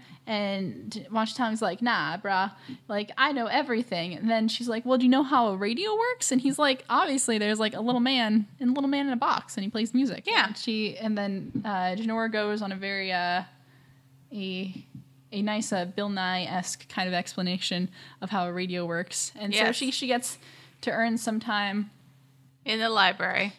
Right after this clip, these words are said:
Speaker 1: Yeah, and she also remarks that she is a descendant of the Avatar, and he's
Speaker 2: Mm-hmm.
Speaker 1: like, "Oh, cool. That's great. You can stay, yeah, stay all you want," which is a little kinda,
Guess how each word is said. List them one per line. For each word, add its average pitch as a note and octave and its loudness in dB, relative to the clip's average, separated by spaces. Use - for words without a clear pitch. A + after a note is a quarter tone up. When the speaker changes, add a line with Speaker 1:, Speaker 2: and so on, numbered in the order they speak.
Speaker 1:
Yeah, B3+ 4
and A3+ 0
she D4+ 2
also D#4+ 2
remarks B3+ 2
that G#3 0
she A3+ 0
is A3+ -2
a G#3+ 0
descendant A3 0
of F#3+ 0
the F#3 -6
Avatar, C#4 2
and A3+ 0
he's A#3+ 2
Speaker 2:
Mm-hmm. A#3 0
Speaker 1:
like, G#3+ 4
"Oh, F3+ 2
cool. G4 0
That's C4 0
great. C4+ -2
You C4+ -2
can F4 -4
stay, - -6
yeah, G3+ 4
stay A#3+ 0
all D#4 2
you F4 -4
want," G4 2
which B3+ -4
is C4+ -6
a C4 -2
little F4+ -2
kinda, G4 -2